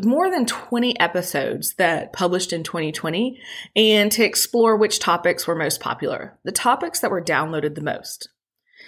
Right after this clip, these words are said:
So how did I pick the top six? Well, it's not quite as simple as just looking at a chart,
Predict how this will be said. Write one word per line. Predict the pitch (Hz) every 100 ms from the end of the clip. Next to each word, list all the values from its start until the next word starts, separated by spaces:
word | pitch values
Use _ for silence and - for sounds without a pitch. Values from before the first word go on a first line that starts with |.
| - -
So | 269 254
how | 226 269
did | 392
I | 415
pick | 403 370
the | 381
top | 359 311 -
six? | - - - - - -
Well, | 190 180 -
it's | 208
not | 285 359
quite | - 330
as | 285 -
simple | 226 175 165
as | 175
just | 185 -
looking | 175 196 202 190
at |
a | 147
chart, | - - - 92 -